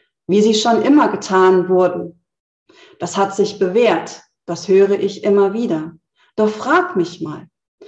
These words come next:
frag mich, was ich tun kann für dich. Vielleicht kann ich dich mitnehmen auf eine Reise, dass wir erfahren,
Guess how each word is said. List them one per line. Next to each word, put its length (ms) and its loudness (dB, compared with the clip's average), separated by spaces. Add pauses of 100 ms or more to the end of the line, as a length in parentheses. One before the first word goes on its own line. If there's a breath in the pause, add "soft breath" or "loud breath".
(200 loud breath)
frag 560 0
mich, 500 2 (280)
was 200 -10
ich 160 -12
tun 320 4
kann 280 -2
für 160 -6
dich. 560 -6 (760 soft breath)
Vielleicht 760 0 (380)
kann 200 0
ich 140 0
dich 180 -6
mitnehmen 760 -2 (500)
auf 180 -4
eine 340 2
Reise, 640 -2 (920 loud breath)
dass 200 -2
wir 100 2
erfahren, 840 0